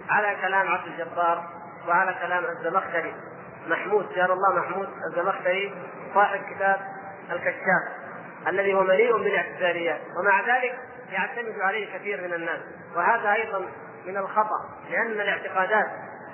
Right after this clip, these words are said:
الضلالات التي فيه قد يأخذها الإنسان وهو لا يريد الضلال، ولكنه يقع في الضلال ويوقع غيره فيه،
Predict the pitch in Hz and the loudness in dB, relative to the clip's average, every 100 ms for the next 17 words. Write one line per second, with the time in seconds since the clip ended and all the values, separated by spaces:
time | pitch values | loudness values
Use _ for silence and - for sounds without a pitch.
0 | - - 160 190 196 220 226 214 196 196 | -12 -6 0 4 6 6 4 2 -2 -2
1 | 202 233 240 233 220 220 220 254 247 214 | -4 -4 -4 0 0 2 2 2 2 0
2 | 202 190 226 262 269 - 190 202 220 220 | 0 0 6 6 6 -2 -2 2 4 4
3 | 220 - 190 202 247 - - - - - | 0 -2 0 4 4 4 -6 -12 -12 -14
4 | - 175 208 202 220 208 214 233 214 190 | -4 0 2 0 0 2 2 4 2 2
5 | 190 202 190 196 - - - - - - | -2 2 6 6 4 -6 -10 -12 -14 -4
6 | 160 - - 220 196 196 185 180 170 214 | 4 6 6 2 0 0 0 0 -2 -2
7 | 240 | -2